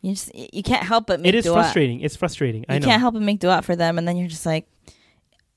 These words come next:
Speaker 1: sometimes, I don't know if you do this too, but when I'm
Speaker 2: Mm-hmm.
Speaker 1: watching, I'm just like, "I literally cannot imagine living a life like that."
Speaker 2: Mm-hmm.
Speaker 1: Like, if that was to happen here,
Speaker 2: Yeah.
Speaker 1: I don't even know. I don't know how I would cope. Like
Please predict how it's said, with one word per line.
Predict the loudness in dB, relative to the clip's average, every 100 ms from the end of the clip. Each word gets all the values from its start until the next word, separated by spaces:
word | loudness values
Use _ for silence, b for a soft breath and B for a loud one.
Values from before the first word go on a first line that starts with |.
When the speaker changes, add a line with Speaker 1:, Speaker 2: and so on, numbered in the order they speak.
| _ _ _
Speaker 1:
sometimes, | -6 0 2 2 2 4
I | 4
don't | 2
know |
if | 0
you | -2
do | -4
this | -6
too, | -4 -2
but | 0
when | 2
I'm | 2
Speaker 2:
Mm-hmm. |
Speaker 1:
watching, | 0 0 -2
I'm | -6
just | -6 -8
like, | -8 _
"I | 0 0 0 -4 _ _ _ _ -4
literally | 0 2 2 0 -2 0 0 -4 -8
cannot | -8 -6 -2 -2 2 2 2
imagine | 0 0 0 -2 -2
living | -2 -2
a | -4
life | -4 -6
like | -10 -8
that." | -10 -10 _ -8
Speaker 2:
Mm-hmm. | -6 -6 -10 -16 _
Speaker 1:
Like, | -6 -4
if | 0
that | 2
was | 2 0
to |
happen | 0 0 0
here, | -4 -2 -2 -4 _ -6
Speaker 2:
Yeah. | -2 -2 -4 0
Speaker 1:
I | 2
don't | 2
even | 0 -4
know. | -4 -6 -4
I | 0
don't | 2
know | 2
how | 2 2
I | 0
would | -2
cope. | -6 -8 -10 _ b b 2
Like | 2